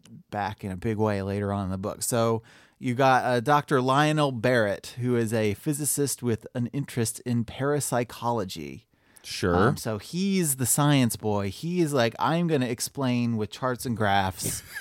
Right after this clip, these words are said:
Speaker 2: <laughs>
Speaker 1: how ghosts work and how to get rid of them."
Speaker 2: Okay, okay.
Speaker 1: "And I got all the answers. Don't worry about it. This is my, this is the culmination of my life's work, and I'm gonna,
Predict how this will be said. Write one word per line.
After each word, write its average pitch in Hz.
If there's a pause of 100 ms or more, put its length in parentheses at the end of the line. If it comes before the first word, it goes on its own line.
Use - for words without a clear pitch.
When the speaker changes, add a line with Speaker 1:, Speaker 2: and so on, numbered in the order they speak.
(320)
Speaker 2:
<laughs> -
Speaker 1:
how 127
ghosts 123
work 107 (200)
and 110
how 113
to 120
get 110
rid 98
of 87
them." 57
Speaker 2:
Okay, 135 (100)
okay. -
Speaker 1:
"And 104
I 120
got 123
all 123
the 104
answers. 90
Don't 110
worry 107
about 92
it. -
This 117
is 107
my, 107
this 110
is 104
the 110
culmination 143
of -
my 120
life's 120
work, 110
and 104
I'm 107
gonna, 110